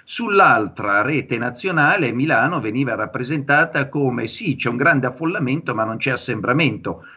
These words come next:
Cioè, le distanze sono rispettate dai milanesi che vanno a fare lo shopping, no? E questo è estremamente, ri-, ritorna al discorso di prima, la stessa immagine può essere vista in maniera molto diversa,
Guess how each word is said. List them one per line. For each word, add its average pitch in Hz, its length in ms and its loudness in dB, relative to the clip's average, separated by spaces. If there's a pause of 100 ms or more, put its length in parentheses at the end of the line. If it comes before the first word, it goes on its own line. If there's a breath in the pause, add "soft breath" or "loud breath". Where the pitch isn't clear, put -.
(120 loud breath)
Cioè, 151 360 0 (180 loud breath)
le 123 180 0
distanze 160 580 0
sono 135 640 0
rispettate 131 880 -2
dai 123 180 -2
milanesi 120 640 -4
che 127 120 -6
vanno 104 300 -2
a 104 40 -8
fare 107 320 -4
lo 104 140 -6
shopping, 87 580 -10
no? 131 320 -4 (240 loud breath)
E - 140 -8
questo 285 220 -4
è - 20 4
estremamente, 135 1040 2 (280)
ri-, 139 300 -4
ritorna 156 580 0
al 127 80 2
discorso 139 460 -4
di 131 140 -2
prima, 98 380 -2 (280 loud breath)
la 131 160 2
stessa 196 420 -4
immagine 165 560 0
può 135 220 -4
essere 131 340 -4
vista 131 600 0
in 131 120 -4
maniera 123 500 -6
molto 120 380 -6
diversa, 104 640 -6